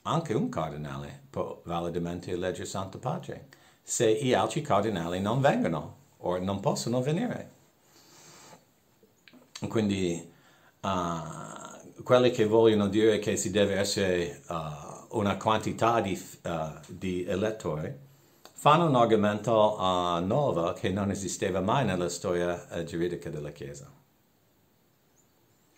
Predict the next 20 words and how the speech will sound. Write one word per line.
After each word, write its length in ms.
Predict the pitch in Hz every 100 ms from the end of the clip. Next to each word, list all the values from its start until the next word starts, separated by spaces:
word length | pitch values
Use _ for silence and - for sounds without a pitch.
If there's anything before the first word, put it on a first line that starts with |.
| _ _ _ - 110
È 80 |
stato 340 | 107 - 123 123
necessario 580 | 113 - 110 107 110 123
che 220 | 104 92
tutti 360 | - 107 - 113
nell'assemblea 720 | 107 101 98 101 95 107 107
fa 240 | 110 101
una 220 | 101 101
professione 640 | 101 101 110 101 117 117 117
di 100 | 120
fede. 380 | 160 156 87 85
Non 180 | 98
è 40 | 107
stato 360 | - 113 -
mai 180 | 110 123
fatto 520 | 135 123 95 - 120
una 180 | 113 101
professione 680 | 95 - 98 95 - 107 110
di 100 | 95
fede 580 | - 98 95 90 87